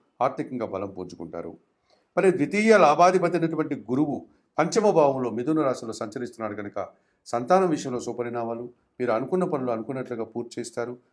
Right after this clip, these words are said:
మీ మాటకు విలువ పెరుగుతుంది. సమాజంలో గుర్తింపు, విద్యా సంబంధం విషయాల్లో కూడా మంచి ఫలితాలను అందుకుంటారు. మరి రెండు వేల ఇరవై ఐదు సెప్టెంబర్ మాసంలో ఈ కుంభరాశి వారికి బుధుడు, గురువు ప్రధానంగా రెండు గ్రహాలు అనుకూలంగా సంచరిస్తూ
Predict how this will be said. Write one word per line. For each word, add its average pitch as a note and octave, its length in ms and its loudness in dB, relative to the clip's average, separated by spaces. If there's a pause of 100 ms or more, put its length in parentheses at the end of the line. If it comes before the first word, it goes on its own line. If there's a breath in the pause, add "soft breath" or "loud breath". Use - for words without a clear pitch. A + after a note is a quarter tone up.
(140)
మీ A#2+ 80 -4
మాటకు A#2 400 -2
విలువ B2+ 220 -4
పెరుగుతుంది. A#2 440 -8
సమాజంలో A2+ 540 -8
గుర్తింపు, A2 580 -12 (320 soft breath)
విద్యా C3 220 -2
సంబంధం B2 340 -6
విషయాల్లో A2+ 400 -8
కూడా G#2+ 160 -10
మంచి G#2+ 260 -14
ఫలితాలను F2+ 400 -12
అందుకుంటారు. D#2+ 480 -14
మరి - 580 -16
రెండు A#2 180 -6
వేల B2+ 140 -4
ఇరవై A#2+ 220 -8
ఐదు A#2 380 -10 (600)
సెప్టెంబర్ C3+ 360 -8
మాసంలో A2 560 -6 (160)
ఈ B2 80 -6
కుంభరాశి B2+ 520 -6
వారికి A2+ 300 -8
బుధుడు, B2 640 -8
గురువు A#2 280 -8
ప్రధానంగా A2 640 -6 (280 soft breath)
రెండు D3+ 240 -4
గ్రహాలు A#2 380 -4
అనుకూలంగా A2+ 460 -8
సంచరిస్తూ A2 640 -10